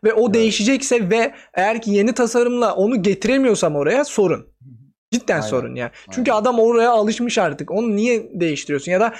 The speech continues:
Speaker 2: Aynen.
Speaker 1: en azından değiştiriyorsan bile yerine bir şey koy-, onu koyabilme seçeneği vermen lazım bana. Yoksa diğer türlü sorun. Dediğine
Speaker 2: Kesinlikle.
Speaker 1: katılıyorum ama Hürriyet deyince şaşırdım abi. Ben bu, ya tabii Hürriyet'i özellikle açıp okumadım ama genel ola-, olarak konuşayım. Türk haber sitelerinin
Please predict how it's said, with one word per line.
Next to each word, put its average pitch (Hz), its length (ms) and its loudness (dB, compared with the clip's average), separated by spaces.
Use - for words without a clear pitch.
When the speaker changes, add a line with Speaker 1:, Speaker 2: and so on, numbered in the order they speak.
Speaker 2:
Aynen. 98 180 -4
Speaker 1:
en 214 60 2
azından 233 280 0
değiştiriyorsan 208 720 0
bile 254 260 -2
yerine 220 440 2
bir 185 40 -4
şey 247 220 -2
koy-, 247 200 -2
onu 214 220 2
koyabilme 214 480 2
seçeneği 220 420 -2
vermen 165 400 -2
lazım 123 340 -6
bana. 113 240 -12
Yoksa 208 280 -2
diğer 214 240 0
türlü 220 180 -8
sorun. 208 300 -6
Dediğine 196 180 2
Speaker 2:
Kesinlikle. 240 180 0
Speaker 1:
katılıyorum 254 360 0
ama 269 260 0
Hürriyet 226 420 0
deyince 285 240 0
şaşırdım 220 460 -2
abi. 185 240 0
Ben 214 200 0
bu, 233 180 -2
ya 185 160 0
tabii 220 260 0
Hürriyet'i 226 420 0
özellikle 233 480 0
açıp 220 220 -2
okumadım 202 420 0
ama 233 260 0
genel 247 320 2
ola-, 208 260 0
olarak 170 380 2
konuşayım. 196 400 -2
Türk 220 220 -2
haber 226 240 2
sitelerinin 220 640 0